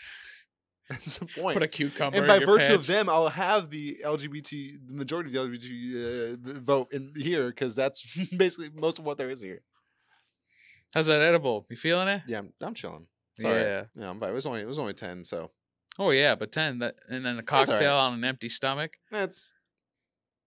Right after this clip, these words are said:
Speaker 1: I had one chocolate donut.
Speaker 2: Yeah, that's
Speaker 1: And
Speaker 2: not
Speaker 1: coffee.
Speaker 2: brec-,
Speaker 1: I had coffee
Speaker 2: that's
Speaker 1: earlier.
Speaker 2: not breakfast,
Speaker 1: Coffee.
Speaker 2: Nick.
Speaker 1: I, I, th-, coffee.
Speaker 2: I guess, yeah. I don't, I don't know, man. Do you? I don't fucking give a shit.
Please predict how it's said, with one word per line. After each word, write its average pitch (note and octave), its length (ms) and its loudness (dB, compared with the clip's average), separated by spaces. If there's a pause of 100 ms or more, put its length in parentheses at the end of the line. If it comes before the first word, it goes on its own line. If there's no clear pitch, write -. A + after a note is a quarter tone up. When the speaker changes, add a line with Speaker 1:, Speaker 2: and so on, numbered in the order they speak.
(240)
Speaker 1:
I D3 100 2
had D3+ 180 4
one D3+ 360 -2
chocolate C#3+ 480 0
donut. A2+ 400 -8 (920)
Speaker 2:
Yeah, C3 180 4
that's B2+ 160 0
Speaker 1:
And F3+ 60 4
Speaker 2:
not B2+ 80 4
Speaker 1:
coffee. E3 140 6 (120)
Speaker 2:
brec-, E2 60 -14
Speaker 1:
I - 40 -18
had A#2 100 -8
coffee D3 260 2
Speaker 2:
that's C#3 240 0
Speaker 1:
earlier. D3 120 0
Speaker 2:
not A#2 60 -8
breakfast, A#2+ 360 -2
Speaker 1:
Coffee. B2 200 6
Speaker 2:
Nick. G2+ 80 -8 (500)
Speaker 1:
I, G#2+ 140 -6 (140)
I, F#2+ 120 -8 (340)
th-, - 180 -16
coffee. C3+ 300 -2 (760)
Speaker 2:
I B2 100 -4
guess, F3+ 340 4
yeah. D#3 260 0 (2500)
I B2+ 280 6
don't, A2+ 60 -4 (140)
I A#2 240 -6
don't G2+ 100 -12
know, G2+ 120 -12
man. G#2 200 -12
Do A#2+ 140 -8
you? G#2 240 -6
I - 40 -6
don't G#2+ 140 -12
fucking F#2+ 300 -10
give F#2+ 160 -8
a - 20 -12
shit. G2 280 -10